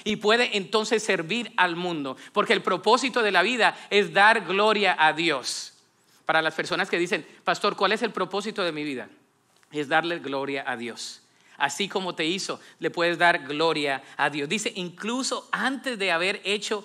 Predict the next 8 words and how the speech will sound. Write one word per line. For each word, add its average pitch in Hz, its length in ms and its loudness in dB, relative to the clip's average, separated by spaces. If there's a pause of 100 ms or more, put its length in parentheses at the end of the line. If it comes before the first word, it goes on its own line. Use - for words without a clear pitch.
(140)
el 185 180 -2
mundo, 156 540 -4 (160)
le 196 160 0
dio 202 240 0
gusto 214 840 -2
hacerlo, 180 800 -2
amarme. 175 840 0 (240)
Cristo 208 680 0